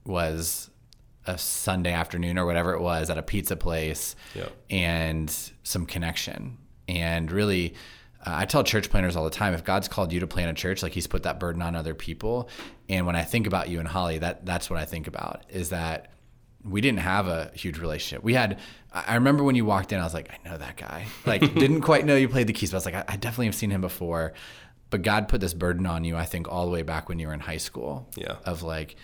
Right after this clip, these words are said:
Speaker 1: "This has to be different, and this can't be, you know, just about us. It has to be more." And that burden, I think, God put on you and brought you to a place where,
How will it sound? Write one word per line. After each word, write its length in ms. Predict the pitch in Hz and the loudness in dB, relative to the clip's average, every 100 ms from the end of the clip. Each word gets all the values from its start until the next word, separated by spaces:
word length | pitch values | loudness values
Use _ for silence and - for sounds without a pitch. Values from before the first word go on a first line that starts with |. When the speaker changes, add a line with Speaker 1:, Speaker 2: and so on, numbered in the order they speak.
| - | -18
Speaker 1:
"This 100 | - - | -12 -4
has 240 | 92 82 | -4 -4
to 80 | 80 | -6
be 80 | 78 | -8
different, 420 | 73 - - - - - - - | -10 -10 -12 -12 -16 -20 -16 -6
and 460 | 82 80 80 78 | -4 -2 -4 -4
this 180 | 76 - | -6 -6
can't 340 | - 90 85 62 | -6 -4 -4 -6
be, 340 | 80 90 - - - - - - | -8 -8 -10 -14 -20 -20 -20 -10
you 140 | 95 | -6
know, 80 | 80 | -4
just 300 | 78 85 - | -2 -2 -2
about 260 | 82 76 - | -4 -4 -6
us. 260 | 67 - | -8 -6
It 60 | 95 | -6
has 160 | 98 | -6
to 80 | - | -6
be 80 | 87 | -6
more." 580 | 82 85 82 85 101 120 - - - - _ - | -6 -4 -4 -6 -8 -10 -14 -20 -20 -20 _ -4
And 460 | 95 95 85 82 82 - | 0 2 2 0 -2 -2
that 280 | 101 90 | -2 0
burden, 360 | 90 92 95 87 | 2 4 4 4
I 60 | 80 | 2
think, 240 | 90 82 | 0 -2
God 200 | 82 80 | -2 2
put 140 | - | 2
on 240 | 80 82 85 | 2 0 -2
you 300 | 80 78 76 | -2 -4 -4
and 180 | 82 80 | -4 -4
brought 220 | 82 76 | -2 -4
you 80 | 80 | -6
to 160 | - | -6
a 40 | 80 | -8
place 360 | - 78 71 | -6 -6 -4
where, 440 | - 80 80 80 | -6 -6 -4 -6